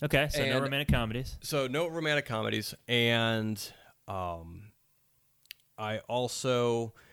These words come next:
Speaker 2: I stayed away from, how do I wanna say this? Uh, I, I picked movies that obviously I enjoyed, um, but movies that I would s-,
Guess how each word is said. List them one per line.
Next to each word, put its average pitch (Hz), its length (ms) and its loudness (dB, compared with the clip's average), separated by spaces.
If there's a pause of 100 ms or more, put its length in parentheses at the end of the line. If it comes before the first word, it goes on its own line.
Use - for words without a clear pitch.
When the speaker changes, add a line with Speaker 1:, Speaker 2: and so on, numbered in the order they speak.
(260)
Speaker 2:
I 101 320 -2
stayed 120 340 -2
away 113 320 0
from, 98 760 -4 (1400)
how 98 80 -10
do 95 60 -8
I - 20 -8
wanna 87 260 -12
say 92 220 -14
this? 87 260 -14 (720)
Uh, 85 380 -6 (1400)
I, 98 320 -4
I 98 260 -6
picked - 460 -8
movies 117 600 -6
that 98 420 -2 (680)
obviously 117 460 -2
I 107 160 -2
enjoyed, 107 580 -6 (500)
um, 87 540 -4 (600)
but 98 340 -2 (520)
movies 113 380 -4
that 107 220 0
I 101 80 -4
would 98 160 -4
s-, - 180 -10